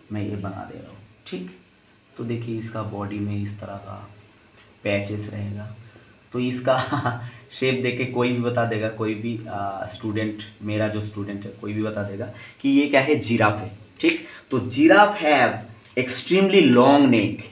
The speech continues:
तो ये भी क्या है, mammalia के अंदर आता है। तो क्या आप मानना चाहेंगे कि जिराफ में भी seven cervical bone है?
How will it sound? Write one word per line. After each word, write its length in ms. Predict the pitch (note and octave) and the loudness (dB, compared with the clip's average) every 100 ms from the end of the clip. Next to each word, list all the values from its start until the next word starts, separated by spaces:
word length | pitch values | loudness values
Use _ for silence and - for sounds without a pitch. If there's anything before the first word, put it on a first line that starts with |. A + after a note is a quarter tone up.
| _ _ _ _ _ _ - | _ _ _ _ _ _ -2
तो 380 | E3+ F#3+ F#3+ - C#3 | 2 2 0 -6 2
ये 300 | E3+ F#3+ G3+ | 6 8 6
भी 240 | F3+ G3 | 4 -2
क्या 160 | F#3 F3+ | 0 0
है, 160 | F#3 | 2
mammalia 520 | D#3 C3+ C#3 C#3+ D3 C#3+ | 4 6 6 6 4 4
के 60 | |
अंदर 240 | C3+ B2 A2 | -2 0 -2
आता 140 | G#2+ | -2
है। 120 | A2 | -6
तो 400 | A#2 F3+ F#3 - - - | 2 2 2 -2 -14 -2
क्या 120 | D#3 | 2
आप 320 | D#3 D#3+ - | 4 4 2
मानना 320 | B2+ C3+ D3+ E3 | 0 4 6 6
चाहेंगे 440 | D#3 E3 F#3+ D3 | 4 0 0 0
कि 200 | G#2+ A#2+ | -2 -6
जिराफ 360 | G#2+ B2+ C#3+ D3 | -4 2 2 4
में 140 | D3+ | 2
भी 260 | D3 F3+ F3+ - - - - | 4 0 0 -10 -18 -16 0
seven 440 | C#3 D3 E3 E3 | 2 4 4 4
cervical 520 | D#3+ D3 C#3 D3+ D3+ D3 | 4 4 8 6 6 0
bone 280 | C#3+ D3 | 2 2
है? 260 | C#3+ D3 E3+ | 2 -2 -4